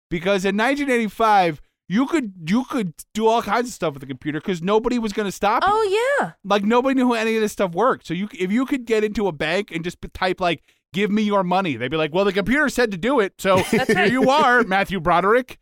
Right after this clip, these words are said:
Speaker 2: Yeah.
Speaker 1: Um, there, there. So, yeah, if he could program a computer, he might actually be able to steal stuff.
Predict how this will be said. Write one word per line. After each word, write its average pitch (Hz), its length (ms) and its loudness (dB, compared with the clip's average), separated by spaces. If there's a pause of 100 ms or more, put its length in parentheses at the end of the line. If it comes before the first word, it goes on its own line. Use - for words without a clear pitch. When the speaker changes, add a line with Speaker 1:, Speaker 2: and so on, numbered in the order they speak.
Speaker 2:
Yeah. 190 600 4
Speaker 1:
Um, 170 200 -4 (360)
there, 208 180 2
there. 202 560 0
So, 196 520 0
yeah, 175 240 0
if 151 80 -6
he 247 120 0
could 294 140 -4
program 247 340 2
a 180 60 -2
computer, 180 360 -2
he 160 140 -2
might 190 200 -4
actually 180 440 -4
be 151 180 -4
able 156 260 -4
to 143 220 -10
steal 160 300 -4
stuff. 240 300 0